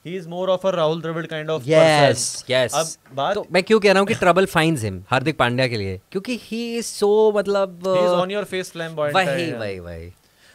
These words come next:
Speaker 1: अब बात पता है क्या है? अ, अगर कोई भी कॉन्फिडेंट होता है ना इतना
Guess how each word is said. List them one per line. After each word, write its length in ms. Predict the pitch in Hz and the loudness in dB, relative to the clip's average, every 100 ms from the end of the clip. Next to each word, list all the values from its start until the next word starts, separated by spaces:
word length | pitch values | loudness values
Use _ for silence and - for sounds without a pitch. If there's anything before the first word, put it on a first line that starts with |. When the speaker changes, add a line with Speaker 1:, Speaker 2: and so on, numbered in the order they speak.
| _ _ | _ _
Speaker 1:
अब 80 | 139 | -6
बात 240 | 135 160 170 | -2 -2 -4
पता 160 | 156 | -8
है 80 | 185 | -8
क्या 200 | 170 120 | -8 -10
है? 160 | 101 104 | -10 -14
अ, 880 | 113 _ _ - 127 123 110 110 104 _ _ - _ _ _ _ _ 131 | -20 _ _ -18 -12 -10 -8 -10 -16 _ _ -20 _ _ _ _ _ -6
अगर 260 | 143 170 | -2 -4
कोई 280 | 180 160 165 | -4 -6 -6
भी 160 | 156 180 | -6 -10
कॉन्फिडेंट 600 | - 139 135 147 170 160 | -6 -6 -6 -6 -6 -6
होता 180 | 127 127 | -8 -8
है 60 | |
ना 80 | 170 | -8
इतना 320 | 175 127 104 | -10 -12 -14